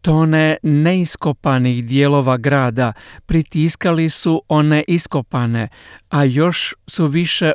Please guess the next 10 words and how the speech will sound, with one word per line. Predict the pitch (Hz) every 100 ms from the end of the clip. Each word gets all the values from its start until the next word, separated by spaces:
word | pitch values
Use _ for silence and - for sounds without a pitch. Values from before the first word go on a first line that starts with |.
| -
otežavale | 156 - 143 131 143 151 165 147 131 127
ih | 131 - - -
zbog | 202 123 123 135 - -
padalina | 165 160 170 165 160 160 -
i | 147
loše | 139 139 143 147
drenaže, | 127 135 127 131 127 117 123 - - - -
što | - - 160
je | 151
doslovno | 131 160 175 202 185 175 185